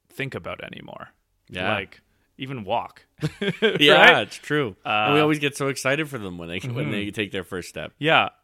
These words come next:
Speaker 1: and yet it's interesting to see maybe that kind of a difference of that versus learning to read, which is much more cognitive, which is why it's really hard. Like, it's actually quite hard to learn how to read.
Speaker 2: Yeah.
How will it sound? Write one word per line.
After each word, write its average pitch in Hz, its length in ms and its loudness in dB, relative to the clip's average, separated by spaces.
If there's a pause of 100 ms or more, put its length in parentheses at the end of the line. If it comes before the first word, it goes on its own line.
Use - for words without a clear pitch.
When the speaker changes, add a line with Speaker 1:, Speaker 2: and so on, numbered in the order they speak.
(160)
Speaker 1:
and 127 240 -8
yet 113 420 -6 (140)
it's - 160 -16
interesting 113 400 -14
to 110 80 -16
see 113 160 -14
maybe 101 240 -10
that 95 240 -8
kind 107 200 -10
of 98 80 -12 (140)
a 113 80 -6
difference 101 360 -12
of 92 100 -18
that 110 340 2
versus 104 360 -12
learning 104 280 -8
to 95 120 -18
read, 104 400 -10
which 113 160 -14
is 101 100 -16
much 98 160 -16
more - 80 -20
cognitive, 107 600 -12
which 107 160 -16
is 98 100 -20
why 95 140 -12
it's 98 160 -20
really 98 200 -12
hard. 123 380 0
Like, 98 80 -14
it's - 80 -10
actually 139 220 -2
quite 143 240 0
hard 135 240 0
to 101 80 -14
learn 98 160 -8
how 95 100 -10
to 92 80 -14
read. 92 300 -16
Speaker 2:
Yeah. 110 240 -6